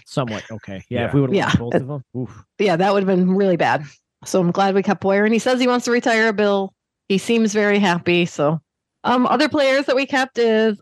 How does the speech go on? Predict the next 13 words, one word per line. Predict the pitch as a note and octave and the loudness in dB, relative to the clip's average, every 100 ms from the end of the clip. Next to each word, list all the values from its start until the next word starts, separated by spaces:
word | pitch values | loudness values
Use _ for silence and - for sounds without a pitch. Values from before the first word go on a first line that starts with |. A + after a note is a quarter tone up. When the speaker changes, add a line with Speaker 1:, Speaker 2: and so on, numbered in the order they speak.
| - | -2
Speaker 3:
uh, | G3 F#3+ E3+ | 0 0 0
offensive | G3+ A#3+ A3+ G#3 | -2 -2 -2 0
lineman | A3 A3+ A3 A3 | 0 2 2 0
David | G#3 G3 F#3+ | 0 -2 -2
Quessenberry. | G#3+ - D4 C#4 D#4 F#4 - _ _ | -4 0 0 2 0 -2 -8 _ _
We | G3 | 0
re-signed | F#3 F#3 F3+ E3+ | 0 0 2 2
him. | G3 D4+ E4 - A2+ | 2 2 0 -4 -10
Speaker 2:
Okay. | B2 B2 A#2+ - | -4 -4 -6 -4
Speaker 3:
We | G3+ | -2
re-signed | G#3+ G3+ G#3+ G#3+ G3 F#3+ | 2 0 0 0 2 0
Cam | G#3+ G3 F#3 | 0 0 0
Lewis, | G3+ A#3+ B3+ - - | 0 0 -2 -10 -20